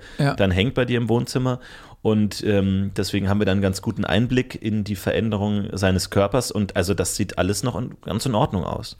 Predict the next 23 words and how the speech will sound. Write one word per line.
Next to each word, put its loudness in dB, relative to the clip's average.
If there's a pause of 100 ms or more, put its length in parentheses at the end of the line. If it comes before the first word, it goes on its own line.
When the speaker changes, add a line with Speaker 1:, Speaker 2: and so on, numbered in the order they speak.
Speaker 1:
Absolut. 2 (360)
Ja, 2
das 0
ist -4
interessant. 2
Also 2
er -4
hängt 4
bei 4
mir 4
<clears throat> -20
dort 2
an 4
so 6
einer, 0 (200)
in, 4
in, 2
der 6
ist 0
in 4
die 6
Wand 4
verbaut 4